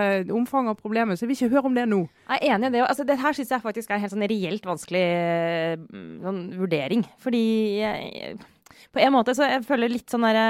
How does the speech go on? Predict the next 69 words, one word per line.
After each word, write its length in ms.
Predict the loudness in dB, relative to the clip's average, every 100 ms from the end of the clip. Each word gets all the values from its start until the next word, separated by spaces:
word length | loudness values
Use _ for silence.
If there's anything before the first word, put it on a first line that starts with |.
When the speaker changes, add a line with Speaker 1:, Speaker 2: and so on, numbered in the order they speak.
| 2
Speaker 2:
eh, 40 | 0
den 180 | 0
ene 200 | 0 0 -2
siden 200 | -6 0
av 60 | 2
meg 140 | 4
reagerer 300 | 2 0 0
egentlig 200 | -2 -2 -2
veldig 100 | -2
sånn 140 | -6 -4
hva 140 | 0 0
jeg 160 | 0 -6 -14
personlig 440 | -12 -8 -4 -2
mener 500 | 0 0 -2 -6 -8
om 60 | -8
dette. 160 | -6 -4
Altså, 140 | -2
jeg, 140 | 0 0
jeg 180 | -2 -2
er 60 |
bare 160 | -4 -4
sånn, 180 | -4 -8 -12
som 200 | -14 -14 -6
privatperson, 640 | 0 0 -2 -6 -2 2
da. 140 | 2 0 -6 -2
Jeg 80 | 0
vil 80 | 2
si, 80 |
altså, 140 | 2 2
jeg 80 | 0
er 60 |
utrolig 360 | -2 -4 -4 0
glad 180 | 0 0
for 80 | -4
det 80 | -4
som 80 | -6
skjer 120 | -4
nå. 60 | -2
Jeg 100 | -2
tror 120 | 0
det 80 | 0
er 180 | -2 -10 -12
kjempeviktig. 640 | -4 -4 -6 -16 -14 -14 _ -8
Det 120 | -4
er 80 | 0
bare 120 | 0
sånn 120 | -2
virkelig 360 | -6 -8 -10 -8
så 60 | -4
det 100 | -4
er 80 |
sagt. 260 | -4 -10 -10
Jeg 80 | -6
tror 140 | 0 2
det 80 | 2
her, 240 | 0 -2
eh, 180 | -4 -6
kan 240 | -6 -6 -6
bety 240 | -6 -6
masse, 380 | -8 -8 -8 -8 _ -20 -6
eh, 200 | -2 0 2
og 120 | 2
at 120 | 0
ting 180 | -2 -4
endrer 240 | -4 -6 -6
seg, 240 | -6 -6 -6
eh, 120 | -6
håper 300 | -6 -6
jeg, 40 | -8